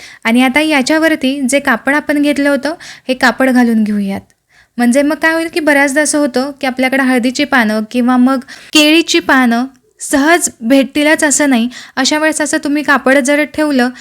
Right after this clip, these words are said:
आणि तुम्ही गरमागरम जरी मोदक यातून बाहेर काढले, तरी ते अजिबात चिकटत नाही. कारण बऱ्याचदा असं होतं की जेव्हा आपण मोदक काढतो, मोदक तर आपले व्यवस्थित होतात,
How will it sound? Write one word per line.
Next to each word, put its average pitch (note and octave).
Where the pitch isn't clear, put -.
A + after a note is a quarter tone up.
आणि A#3+
तुम्ही D4
गरमागरम C4+
जरी C#4
मोदक C#4
यातून C#4+
बाहेर C#4
काढले, B3+
तरी C4
ते C4+
अजिबात B3
चिकटत A#3+
नाही. G3+
कारण B3+
बऱ्याचदा C4
असं C#4
होतं C4+
की B3
जेव्हा C4
आपण C4
मोदक B3+
काढतो, C#4
मोदक A#3
तर D#4+
आपले D4+
व्यवस्थित C#4+
होतात, D4+